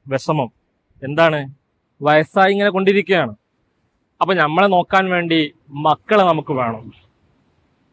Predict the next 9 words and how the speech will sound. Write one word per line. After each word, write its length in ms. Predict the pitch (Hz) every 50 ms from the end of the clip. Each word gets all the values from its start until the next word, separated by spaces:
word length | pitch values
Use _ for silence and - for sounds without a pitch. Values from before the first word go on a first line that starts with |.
| _ -
ഈ 100 | 226 233
മക്കൾ 400 | 233 220 202 185 - - 254 240
ഉണ്ടാവണമെങ്കിൽ 640 | 233 220 214 208 208 208 202 202 196 180 190 185 170 165 175 _ _ _ _ _ _ _ - -
എനിക്കിനി 480 | 165 170 175 190 196 - 233 226 220
മക്കൾ 360 | 214 202 185 - - 196 196 190
ഉണ്ടാവുമെന്ന് 440 | 185 185 180 180 175 175 170 170
എനിക്കൊരു 280 | 165 156 - - 165 160
പ്രതീക്ഷയുമില്ല. 920 | 147 156 147 143 156 156 165 165 - - 175 170 160 135 117 117 107 98 _ _ _ _ _ _ _ _ _ _ _ _ _ _ _ _ _ _ _ _ _ -
അപ്പോഴാണ് 640 | 143 - - 214 220 214 196 185 175 165 156 135